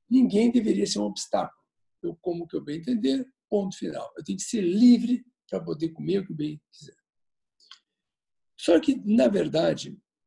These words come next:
em ambientes naturais, não há esse tipo de possibilidade. Ou a pessoa consome o que o meio natural lhe oferece, ou ela morre.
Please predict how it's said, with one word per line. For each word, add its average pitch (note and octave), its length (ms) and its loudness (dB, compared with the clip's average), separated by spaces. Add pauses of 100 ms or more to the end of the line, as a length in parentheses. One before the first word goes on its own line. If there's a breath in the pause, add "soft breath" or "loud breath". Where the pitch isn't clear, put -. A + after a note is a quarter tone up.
(140)
em A#3+ 200 6
ambientes E3+ 340 6
naturais, F3+ 720 0
não C4 320 6
há C#4+ 340 2
esse F#3+ 260 -2
tipo F#3 380 -4
de D3 120 -10
possibilidade. - 880 -8 (500)
Ou D4+ 320 4
a D#4 40 -10 (180)
pessoa - 360 0
consome F3+ 680 0
o G3 100 -8
que - 160 -6
o F#3+ 80 0
meio A3 400 4
natural E3+ 360 0
lhe F3 80 0
oferece, A#3+ 680 0 (160)
ou C4+ 100 0
ela F#3+ 160 0
morre. - 300 -10